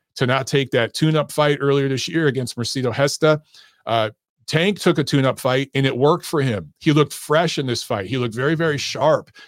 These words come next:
His reflexes looked good, just in terms of, like, boxing, in terms of seeing punches coming, catching it, all of that. Just little, little nuances, getting your hands up, catching a shot, rolling with the shot. He looked tighter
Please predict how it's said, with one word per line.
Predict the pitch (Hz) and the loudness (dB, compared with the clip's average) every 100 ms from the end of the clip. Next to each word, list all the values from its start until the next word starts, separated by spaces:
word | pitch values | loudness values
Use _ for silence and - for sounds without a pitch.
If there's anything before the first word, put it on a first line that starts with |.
| _ | _
His | 123 110 | -4 -4
reflexes | 107 202 190 160 143 - 123 110 | 2 2 2 0 0 -4 -8 -6
looked | 113 - | -6 -6
good, | 107 92 - _ | -6 -6 -8 _
just | 170 175 | -2 0
in | 214 | 2
terms | 202 190 156 | 4 2 4
of, | |
like, | 151 131 95 | 2 2 0
boxing, | 127 135 117 - 127 - _ _ - | 0 0 0 -10 -10 -14 _ _ -8
in | 117 | -2
terms | 160 147 147 | 0 2 0
of | 123 | -2
seeing | - 175 165 | -2 0 0
punches | 151 156 156 143 | 2 2 2 -4
coming, | - 156 151 | 0 0 0
catching | 143 175 156 151 151 | 0 0 0 -2 -2
it, | 143 - _ _ - | -2 -4 _ _ 2
all | 147 160 | 4 4
of | |
that. | 131 110 | 2 -2
Just | 214 151 | -4 -4
little, | 151 208 254 180 - | 2 2 2 -4 -2
little | 170 233 | 0 2
nuances, | 202 214 196 160 131 113 | 0 2 4 4 2 -2
getting | 117 175 | 0 0
your | 190 | 2
hands | 175 190 190 147 | 0 0 -2 2
up, | 139 - | 0 0
catching | 160 160 165 | -2 -2 -2
a | 156 | -6
shot, | - 139 113 127 | -2 0 0 0
rolling | 151 160 | 0 2
with | 151 127 | 0 -2
the | |
shot. | 117 123 107 - _ _ _ _ _ - | -6 -4 -4 -6 _ _ _ _ _ -4
He | 170 208 | 0 4
looked | 233 - | 2 2
tighter | - 214 240 135 | 0 0 2 0